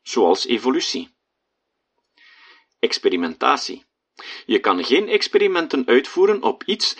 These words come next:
dat niet meetbaar is, zoals evolutie. Formulering. Je kan niets formuleren als je geen experimenten kan doen. Testen. Je kan niets testen als je geen experimenten kan doen.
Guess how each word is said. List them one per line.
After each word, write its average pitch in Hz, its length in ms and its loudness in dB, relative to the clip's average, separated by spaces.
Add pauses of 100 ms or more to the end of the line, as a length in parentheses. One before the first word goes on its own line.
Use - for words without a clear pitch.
(140)
dat - 240 -2
niet 190 240 -2
meetbaar 151 440 2
is, 165 160 -4
zoals 127 500 -2
evolutie. 135 600 -2 (1700)
Formulering. 85 920 -2 (720)
Je - 160 0
kan 95 260 -2
niets 240 280 2
formuleren 196 760 2 (140)
als - 260 -2
je 85 200 0
geen 139 360 0
experimenten 131 800 -4
kan 110 280 -4
doen. 90 300 -6 (1800)
Testen. - 520 -4 (680)
Je 82 140 -4
kan 80 220 -2
niets 82 280 -4
testen 190 460 -2
als 170 200 2
je 170 100 4
geen 123 160 2
experimenten 87 640 -2
kan 85 200 -6
doen. 80 260 -12